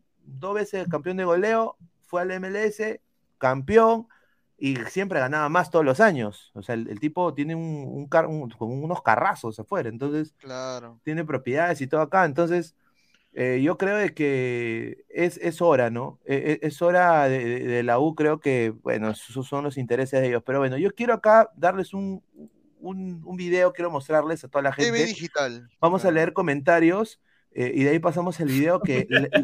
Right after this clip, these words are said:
Speaker 1: la hinchada de Alianza Lima, ya a estas horas,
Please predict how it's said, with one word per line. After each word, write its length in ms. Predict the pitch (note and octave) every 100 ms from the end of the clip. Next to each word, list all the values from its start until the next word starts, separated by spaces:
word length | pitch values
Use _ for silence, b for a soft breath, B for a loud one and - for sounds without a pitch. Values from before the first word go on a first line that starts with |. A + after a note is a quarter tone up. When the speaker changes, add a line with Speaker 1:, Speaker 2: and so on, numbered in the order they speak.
| D#3 D#3
Speaker 1:
la 140 | E3+
hinchada 460 | F3+ F3 B3 C#4 C4+
de 60 |
Alianza 440 | F#3 G#3 A3 G#3 F3
Lima, 520 | G3 F3 D#3+ F3 - _ _ _ _ _
ya 400 | C3 C3+ A3 A#3+
a 60 | A3
estas 380 | A#3 - E3+ -
horas, 600 | F3 C#3+ D3 A3+ -